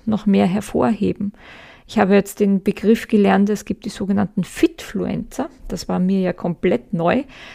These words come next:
Das sind die Influencer, die Richtung Ernährung und Sport gehen, wo es ganz, ganz viel um diesen healthy Lifestyle geht,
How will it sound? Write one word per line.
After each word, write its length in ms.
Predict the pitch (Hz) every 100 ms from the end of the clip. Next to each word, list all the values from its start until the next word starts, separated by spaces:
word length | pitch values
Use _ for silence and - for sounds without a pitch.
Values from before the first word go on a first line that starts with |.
| - _
Das 240 | - 196 -
sind 240 | 202 190
die 300 | 233 240 220
Influencer, 640 | 220 - 214 190 185 -
die 220 | 180 202 180
Richtung 380 | 190 - 202
Ernährung 600 | 214 196 185 202 196 202
und 140 | 202 202
Sport 440 | - - 220 -
gehen, 300 | - 190 175
wo 40 | 190
es 140 | -
ganz, 240 | 196 196
ganz 200 | - 202
viel 320 | - - 202 202
um 120 | 190
diesen 260 | 214 196
healthy 560 | 180 226 214 254 - 226
Lifestyle 840 | 202 190 226 247 - - 185 185
geht, 400 | 180 185 185 233